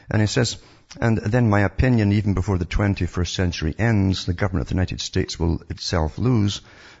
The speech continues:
doubtless the last bosom of this polycentric world, the essentials of its instruments of sovereignty. This will happen first in the virtual world. As we've seen, the printing press once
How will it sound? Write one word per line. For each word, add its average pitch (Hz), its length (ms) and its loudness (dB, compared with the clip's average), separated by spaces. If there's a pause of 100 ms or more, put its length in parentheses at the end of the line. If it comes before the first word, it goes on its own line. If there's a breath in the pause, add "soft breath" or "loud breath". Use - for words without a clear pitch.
(100)
doubtless - 400 0
the 76 260 -6
last 101 500 -2
bosom 90 380 2
of 80 140 -2
this - 220 -6 (200)
polycentric 82 560 -2
world, 92 400 0 (380 loud breath)
the 98 80 -2
essentials 92 560 -2
of - 240 -6
its - 260 -8
instruments 85 580 -2
of - 260 -8
sovereignty. 78 760 -4 (580 loud breath)
This - 160 -4
will 90 100 0
happen 90 420 -2
first - 340 -2
in 80 80 0
the 78 60 0
virtual 82 500 -2
world. 113 460 0 (360 loud breath)
As 85 120 -4
we've 87 100 -2
seen, 101 380 0 (180 loud breath)
the 101 80 -6
printing 95 380 0
press 87 280 -2
once 85 220 -2